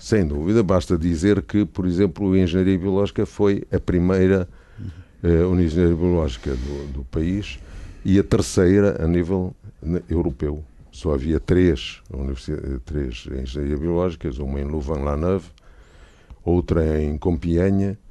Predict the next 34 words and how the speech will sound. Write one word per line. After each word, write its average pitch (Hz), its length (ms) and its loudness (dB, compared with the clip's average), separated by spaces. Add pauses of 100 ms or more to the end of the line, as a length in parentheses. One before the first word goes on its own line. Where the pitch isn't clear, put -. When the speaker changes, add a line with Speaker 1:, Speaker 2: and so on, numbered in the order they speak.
(420)
Speaker 1:
e 90 320 2 (360)
em, 85 240 -2 (160)
em, 71 920 -6
em 82 80 0
Braga, 69 380 -4 (360)
<laughs> - 360 -4
o 98 80 -2
que - 220 -4
era 80 100 2
uma 78 140 -2
coisa 76 240 -4
estranha, 73 480 -6
não 62 180 -12
é? 80 40 -12 (920)
Eh, 78 640 2 (440)
havia 95 340 4
muitas 92 680 2
engenharias 82 480 2
biológicas 85 580 0
nos 80 140 -8
Estados 85 300 0
Unidos, 87 380 -2 (400)
mas 87 160 0
na 95 60 2
Europa 92 340 2
havia 90 200 0
só 95 180 -2
três, 69 500 -10
não 67 80 -12
é? 69 220 -14 (640)
E 78 160 -2
a, 73 60 0 (200)
e 73 240 -6
a, 65 220 -12